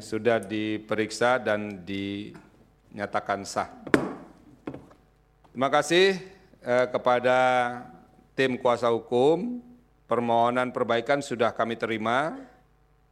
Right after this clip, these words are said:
Nanti kami, panel, saya,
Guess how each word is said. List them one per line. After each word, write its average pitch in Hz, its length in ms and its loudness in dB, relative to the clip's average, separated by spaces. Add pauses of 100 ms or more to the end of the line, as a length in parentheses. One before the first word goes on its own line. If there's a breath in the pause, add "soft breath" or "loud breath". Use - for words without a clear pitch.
(160)
Nanti 104 400 -4
kami, 135 720 -2
panel, 127 720 0 (160)
saya, 127 880 2